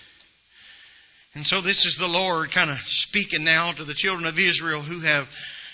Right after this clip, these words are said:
come through some horrendous things, some very serious trials and, and testing. And it, and, and it, it, it proved the fabric of everyone that was in this camp,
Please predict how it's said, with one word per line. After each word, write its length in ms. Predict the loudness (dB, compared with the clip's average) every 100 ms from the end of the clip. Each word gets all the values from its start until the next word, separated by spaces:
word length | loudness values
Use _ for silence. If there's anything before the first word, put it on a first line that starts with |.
| -8
come 200 | 0 0
through 260 | 0 -4 -2
some 220 | -2 -2
horrendous 560 | -2 -2 -2 -2 -2 -2
things, 420 | -4 -6 -6 -6
some 140 | -4
very 480 | -6 -8 -2 -2 0
serious 640 | 0 2 0 0 -2 -4 -4
trials 680 | -4 -4 -2 0 -2 -8 -12
and, 640 | -10 -10 -8 -8 -8 -8
and 200 | -8 0
testing. 540 | 2 2 0 -6 -6
And 100 | 0
it, 120 | 0 0 -8 -14 -12 -14 -12
and, 180 | -6 -4 -2
and 140 | 2
it, 180 | 2 2
it, 140 | -2 -4 -14 -20 -8
it 220 | -6 -4 -4
proved 480 | 0 2 2 0
the 60 | -4
fabric 680 | -4 2 6 4 2 -4 0
of 160 | 4
everyone 680 | 6 4 2 -4 -2 0 0 -2 -8 -12 -10 -10
that 120 | -8 -4
was 200 | -2 0
in 280 | 0 0
this 280 | 0 -2 -2
camp, 400 | 0 2 2 2